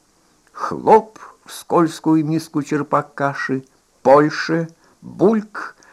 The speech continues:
поварёшку супу Венгрии. Радуйся, Европа,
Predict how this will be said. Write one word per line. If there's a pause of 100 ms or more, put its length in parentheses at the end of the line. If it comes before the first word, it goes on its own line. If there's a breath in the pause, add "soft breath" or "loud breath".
(140 soft breath)
поварёшку
супу
Венгрии. (580)
Радуйся,
Европа,